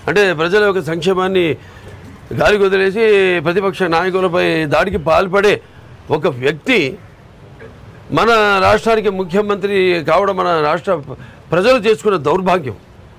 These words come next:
అంటే ఒకప్పుడు, ఆ, ఉనికి అసలు మనకు, ఆ, మద్రాసీలకు పిలువబడే,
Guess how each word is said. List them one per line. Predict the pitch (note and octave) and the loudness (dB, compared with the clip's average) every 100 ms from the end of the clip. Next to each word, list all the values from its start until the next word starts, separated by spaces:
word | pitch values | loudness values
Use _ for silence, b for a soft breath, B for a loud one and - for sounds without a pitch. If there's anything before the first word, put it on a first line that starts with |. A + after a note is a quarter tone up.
| - | -4
అంటే | D#3+ | -2
ఒకప్పుడు, | D#3+ E3 E3+ A3+ G3+ G#3+ - b b b - - - - | 0 -2 2 2 4 2 -2 b b b -20 -20 -14 -6
ఆ, | |
ఉనికి | E3 F3+ G#3+ G3 G3+ - - - C3 | -2 0 0 0 -2 -4 -20 -18 -6
అసలు | C3+ D#3+ D3+ C#3+ C#3 C#3 C3+ | -2 0 0 0 0 -2 -2
మనకు, | C#3+ D#3 D3+ C#3 C3+ | -2 -2 -2 -2 -2
ఆ, | C3+ B2+ B B B | -2 -4 B B B
మద్రాసీలకు | D#3+ G3 G3+ F#3+ F#3+ F3+ | -2 2 2 2 0 -2
పిలువబడే, | F3 F#3 E3+ F3+ | -2 -2 0 0